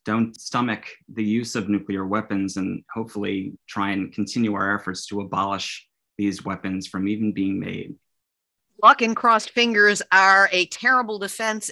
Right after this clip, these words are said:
Speaker 2: against nuclear war, but I think you've given us another piece of the arsenal. Jeff Daniels, again,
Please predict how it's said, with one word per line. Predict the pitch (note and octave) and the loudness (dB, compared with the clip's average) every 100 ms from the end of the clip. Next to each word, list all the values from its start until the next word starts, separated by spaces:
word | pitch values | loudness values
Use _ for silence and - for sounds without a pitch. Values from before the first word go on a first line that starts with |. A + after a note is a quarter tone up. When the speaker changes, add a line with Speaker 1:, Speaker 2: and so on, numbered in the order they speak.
| - | -4
Speaker 2:
against | E3+ F3+ F3 - | 0 0 0 -4
nuclear | F#3+ G3 - G3+ F#3 F3+ | -4 -6 -2 2 2 2
war, | F#3 G#3+ F#3+ D#3 D#3 - - - _ - | 0 0 2 2 2 -2 -20 -20 _ 2
but | G3 F#3+ F#3 _ _ _ | 6 6 4 _ _ _
I | F#3+ F#3+ | 4 4
think | F#3 A3 G#3 | 2 -6 -6
you've | G#3 | -6
given | G#3+ G3+ F#3 | -2 -2 -2
us | - | -4
another | F#3 E3+ E3+ | -6 -6 -6
piece | - D#3+ | -8 -6
of | D#3+ | -4
the | D3+ C#3 | -2 0
arsenal. | C#3+ - C#3 A#2+ _ _ _ _ - | 0 -2 -4 -6 _ _ _ _ 0
Jeff | B3+ B3+ - | 4 4 4
Daniels, | A#3 A3+ A3+ G#3+ - | 2 4 2 -2 0
again, | G3 G3+ G3 F#3+ | 0 2 0 -2